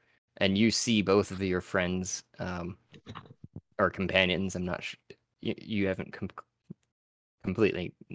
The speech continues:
known for sure whether or not they're your friends or not, I guess. And, uh, they just shimmer kind of like the door, but they f-,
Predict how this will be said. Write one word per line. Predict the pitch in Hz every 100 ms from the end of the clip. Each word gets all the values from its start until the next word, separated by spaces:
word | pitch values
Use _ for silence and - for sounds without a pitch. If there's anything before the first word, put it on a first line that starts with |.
| -
known | - 92 85 85
for | -
sure | 90 95 87
whether | 87 87
or |
not | 85 85
they're | 92
your | 85 82
friends | - 92 92
or | 92
not, | 85 82 _ - _ _ _ -
I | 95
guess. | 92 107 - -
And, | 104 98 101 104
uh, | 104 - - _ _ _ _ _ _ _ _ -
they | 107 104
just | 110 107 - - - _ _ _ _ _ _
shimmer | - - 131 117 104 92
kind | 117 107
of |
like | 101 95
the | 95
door, | 101 98 92 90 - _
but | 110
they | 107
f-, | 101